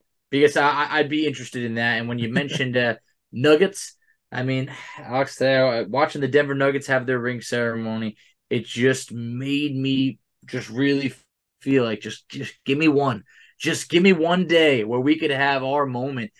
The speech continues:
Speaker 1: And it just feels like what the Pacers are building right now, when we talked about it with Dustin. No, this isn't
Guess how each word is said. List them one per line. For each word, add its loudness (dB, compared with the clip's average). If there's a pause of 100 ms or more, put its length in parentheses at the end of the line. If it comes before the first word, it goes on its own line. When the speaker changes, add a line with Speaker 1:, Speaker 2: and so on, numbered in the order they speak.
(180)
Speaker 1:
And -2
it 0
just 0
feels 6
like 0 (280)
what 4
the -2
Pacers -2
are 2
building 2
right -2
now, -2
when -2
we -2
talked -2
about -2
it 0
with -4 (420)
Dustin. -4
No, 6
this 0
isn't -4